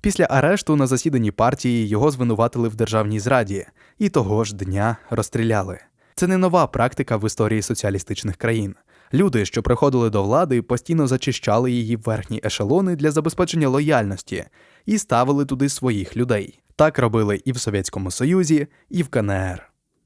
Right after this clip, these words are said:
Кім Чен Ін побоювався і іншої загрози. Його старший брат Кім Чен Нам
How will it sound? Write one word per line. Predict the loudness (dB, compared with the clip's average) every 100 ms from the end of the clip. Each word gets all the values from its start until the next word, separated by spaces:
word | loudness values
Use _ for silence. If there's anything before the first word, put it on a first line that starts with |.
| _
Кім | -2 0 2
Чен | 2 0 0
Ін | 2 2 2
побоювався | 4 6 6 4 2 0 -2
і | 0 2
іншої | 2 2 0 0
загрози. | 0 2 0 0 -8 -14 _ _ -4
Його | 2 2
старший | 4 2 2 -2
брат | 0 0 0 -8 -4
Кім | 2 2
Чен | 2 -2 0
Нам | 0 2 0